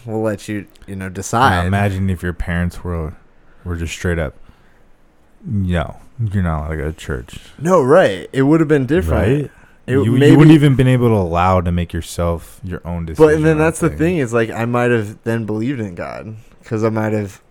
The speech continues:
Speaker 1: decided to go to church and,
Speaker 2: Mm-hmm.
Speaker 1: you know what I mean? Defied my parents in that way. But my parents were always, like, the people who were like, "You de-, you decide. Like,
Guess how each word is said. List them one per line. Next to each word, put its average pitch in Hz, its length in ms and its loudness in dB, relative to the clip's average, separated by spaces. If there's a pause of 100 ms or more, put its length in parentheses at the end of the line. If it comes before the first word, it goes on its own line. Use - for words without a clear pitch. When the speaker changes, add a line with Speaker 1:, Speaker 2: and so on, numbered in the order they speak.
(240)
Speaker 1:
decided 107 360 -6
to 98 60 -8
go 101 200 -6
to 113 80 -12
church - 560 -14 (100)
and, 78 400 -6
Speaker 2:
Mm-hmm. - 580 -16
Speaker 1:
you 131 60 0
know 151 80 4
what 151 100 6
I 147 40 2
mean? 143 180 0
Defied 110 460 -2
my 101 160 -8
parents 110 440 -8
in 95 100 -12
that 73 200 -10
way. 64 300 -12 (520)
But 120 140 2
my 135 160 -2
parents 156 380 0
were 135 120 2
always, 131 400 2
like, 113 380 -2
the 120 80 -8
people 117 400 -4
who 117 80 -4
were 110 160 0
like, 101 380 -6
"You 131 160 2
de-, 127 280 -4
you 127 120 0
decide. 120 640 -2 (200)
Like, 104 280 -6